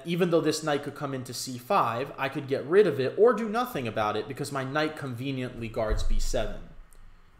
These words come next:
And in this Carlsbad pawn structure, the knight on D six is one of the most effective squares because it guards the B pawn. Sorry, guys, I'm, it seems like I'm having trouble drawing arrows.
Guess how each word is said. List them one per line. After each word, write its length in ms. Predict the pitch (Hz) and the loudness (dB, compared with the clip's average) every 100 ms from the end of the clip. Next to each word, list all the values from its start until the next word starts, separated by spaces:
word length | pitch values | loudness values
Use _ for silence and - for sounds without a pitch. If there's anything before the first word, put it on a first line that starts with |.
| - | -10
And 200 | 143 147 | -4 -2
in 80 | 143 | 4
this 240 | 185 202 | 4 4
Carlsbad 720 | - 185 165 160 135 131 117 - | 2 6 6 6 2 -2 -2 -2
pawn 200 | 190 202 | -2 -2
structure, 680 | - 101 95 - 107 110 - - | 0 0 0 -4 -4 -6 -12 -10
the 100 | 127 | -4
knight 220 | 131 156 | 0 4
on 160 | 170 131 | 4 2
D 140 | 120 | -4
six 440 | 113 - 170 123 - | -6 -2 0 0 -4
is 140 | 113 | -2
one 160 | 135 135 | 0 2
of 80 | 120 | 0
the 60 | |
most 260 | 120 131 127 | 0 -2 -4
effective 400 | - 123 - 107 | -6 -6 -6 -10
squares 380 | - 135 104 101 | -4 -2 -2 -6
because 360 | 113 - 120 117 | -12 -8 -8 -8
it 100 | - | -6
guards 560 | 127 135 160 - - - | -2 0 -2 -6 -14 -14
the 60 | 135 | -8
B 200 | 131 151 | -4 -4
pawn. 400 | 151 170 202 240 - - _ _ _ - - - - - - - | -2 0 0 -2 -12 -20 _ _ _ -20 -20 -20 -20 -20 -20 -8
Sorry, 240 | - 110 | -2 -2
guys, 220 | 101 101 | -2 -6
I'm, 80 | 110 | -8
it 320 | 113 120 - | -8 -10 -12
seems 200 | - 151 | -8 -4
like 100 | 127 | -2
I'm 80 | 120 | -2
having 200 | 117 113 | -2 -2
trouble 300 | 107 127 107 | -2 -2 -2
drawing 340 | 104 110 101 117 | -4 -6 -4 -2
arrows. 460 | 117 82 76 - | -2 -4 -10 -16